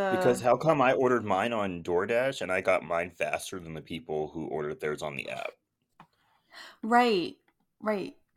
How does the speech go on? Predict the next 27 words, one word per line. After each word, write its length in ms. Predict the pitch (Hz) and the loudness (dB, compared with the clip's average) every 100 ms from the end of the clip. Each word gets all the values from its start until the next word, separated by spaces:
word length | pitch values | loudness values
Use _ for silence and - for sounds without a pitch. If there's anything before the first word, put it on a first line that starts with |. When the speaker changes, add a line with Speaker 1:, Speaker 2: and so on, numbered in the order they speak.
| _ _ _ _ _ _ _ _ _ _ _ _ - | _ _ _ _ _ _ _ _ _ _ _ _ -18
Speaker 1:
Well, 320 | 92 196 247 | -10 -8 -6
let's 220 | - 180 202 | -4 -4 0
Speaker 2:
Like, 100 | 196 | 0
I 80 | |
Speaker 1:
work 60 | 208 | 2
on 120 | 233 | 2
Speaker 2:
don't 20 | |
Speaker 1:
that. 240 | 220 - - _ _ _ _ _ | 0 -8 -12 _ _ _ _ _
Speaker 2:
Yeah, 240 | 254 262 190 | 2 6 6
let's, 240 | 202 - | 4 0
let's, 380 | 240 262 262 - - | 0 0 0 -8 -6
let's 240 | 247 269 294 | -4 -2 -2
work 120 | 285 | 2
on 120 | 247 | 4
that 180 | 196 - | 4 2
line. 420 | 160 143 147 175 190 | 2 2 0 -6 -4
Let's 220 | 220 254 | -2 0
make 160 | 240 | -2
something 340 | - 233 226 196 | 2 0 0 -4
a 40 | |
Speaker 1:
Let's 80 | - | 0
work 100 | 180 | 0
Speaker 2:
priority. 440 | 156 135 - 254 220 | 2 -2 -4 -4 -4
<laughs> 40 | - _ _ - - - | -10 _ _ -20 -20 -12
Speaker 1:
Yeah. 560 | 147 160 92 69 80 - _ _ _ _ _ _ _ _ _ _ _ _ _ _ _ _ _ - | -2 2 4 2 0 -8 _ _ _ _ _ _ _ _ _ _ _ _ _ _ _ _ _ -4
But 100 | 90 | 0
yeah, 240 | 80 | 2